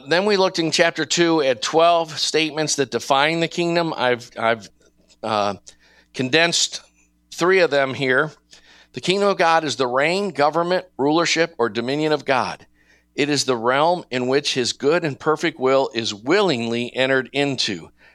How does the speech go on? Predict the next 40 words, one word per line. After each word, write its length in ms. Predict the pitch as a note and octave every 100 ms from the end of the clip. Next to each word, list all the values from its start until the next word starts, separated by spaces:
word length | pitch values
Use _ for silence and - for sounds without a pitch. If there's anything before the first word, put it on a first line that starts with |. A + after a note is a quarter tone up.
| _ -
not 220 | A#2+ B2+
only 420 | C#3 D#3+ F3+ F3+ -
as 200 | A2+ A2+
in 100 | A#2+
heaven, 480 | G2 F3+ E3 A#2 B2 A2 _ _ _ _ _ _ - -
but 220 | B2 A#2+ -
on 300 | C3 C#3 C#3+
the 160 | C#3+
earth 320 | B2 A#2+ - _ -
now. 540 | G#2+ A2+ G#2 E2+ - _ _ _ _ _ _ _ _ _ _ _ _ _ _
Again, 300 | F#2+ A#2+ G#2+
Jesus 380 | F#2 A2 G#2+ G#2+
said, 180 | A#2 G#2
"Thy 160 | G#2+
kingdom 380 | G2+ C3+ C3+ C3
come, 340 | A#2+ A#2+ A#2 A#2
thy 140 | B2+
will 240 | A2 B2
be 120 | A#2 A2
done 240 | A#2 G#2+
on 120 | G#2
earth 240 | A2+ A#2 G#2+
as 160 | G#2
it 80 | G#2+
is 180 | G#2+ A2+
in 60 |
heaven." 400 | F2+ C#3+ B2 F#2+ - - - -
He 100 | C3+
wouldn't 260 | F3 E3
have 240 | C3 F3 E3+
us 120 | -
pray 420 | - - G3 A3
for 420 | - G#2+ A#2 B2 - _ _ _ -
something 420 | - D#3 D3 C3
different 380 | E3 D#3+ C#3 C3
than 120 | B2+
we're 140 | B2+
to 160 | - B2+
work 300 | C#3+ F#3 -
for. 400 | - E2+ A#2+